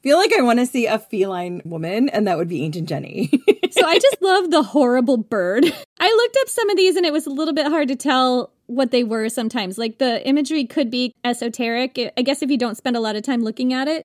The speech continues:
Speaker 2: but still really stylized and interesting.
Speaker 1: Yeah. The anthropomorphic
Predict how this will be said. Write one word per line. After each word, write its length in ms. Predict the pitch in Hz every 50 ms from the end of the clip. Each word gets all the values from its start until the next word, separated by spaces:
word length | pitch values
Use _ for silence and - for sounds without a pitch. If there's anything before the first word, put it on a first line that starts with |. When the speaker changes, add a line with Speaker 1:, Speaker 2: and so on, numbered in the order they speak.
| _ _ _ -
Speaker 2:
but 160 | 302 302 -
still 300 | - 415 466 523 466 330
really 260 | 359 392 359 370 359
stylized 600 | - - 285 254 262 269 277 262 247 262 208 160
and 140 | 220 214 185
interesting. 680 | 214 247 - 247 240 - - - 73 62 - 220 233 _
Speaker 1:
Yeah. 480 | 311 349 440 466 - - - - - 214 - _ _ _ _ _ -
The 180 | 254 247 - 247
anthropomorphic 960 | 254 277 269 349 349 - - 349 269 202 170 170 170 - 185 180 - -